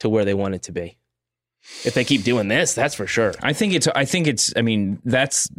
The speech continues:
Speaker 2: obviously the most interesting part of this whole feud is whether or not, I mean, and it's been the most interesting part of the Roman Reigns, you know, Roman Reigns' existence for the past two years is the, does W W E realize that he needs to lose to,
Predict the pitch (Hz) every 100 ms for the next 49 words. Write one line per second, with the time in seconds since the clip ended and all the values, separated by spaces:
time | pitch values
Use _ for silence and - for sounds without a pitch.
0 | - 98 101 110 110 113 113 107 113 113
1 | 110 113 110 110 117 120 120 117 117 120
2 | 113 131 110 90 90 95 104 107 104 95
3 | 87 85 - _ _ _ _ - 110 104
4 | 101 95 87 110 104 98 85 92 - 101
5 | 104 98 107 98 104 92 104 98 98 104
6 | 104 101 104 101 95 - - _ - 104
7 | 92 92 101 - - _ _ 90 104 110
8 | 110 107 107 92 85 110 - 110 101 110
9 | 101 107 107 - - 110 147 113 90 95
10 | 87 92 90 82 101 85 110 110 107 104
11 | 104 92 107 104 95 92 95 - _ _
12 | - 98 90 - 98 95 98 101 98 107
13 | 101 95 - 104 98 107 110 95 92 92
14 | - 95 80